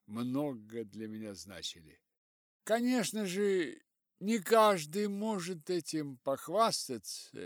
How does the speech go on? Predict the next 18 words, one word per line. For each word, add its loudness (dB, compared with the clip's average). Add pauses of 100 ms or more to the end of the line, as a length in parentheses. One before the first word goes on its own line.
и -8
благодаря 4
леди 2
Катрин -4
де 0
Бург -4 (840)
я 0
навсегда 2
избавлен 0
от -2 (120)
необходимости -8 (440)
смущаться -8
по -12
поводу -10
таких -14
мелочей». -14 (1500)
Этот -10
разговор -8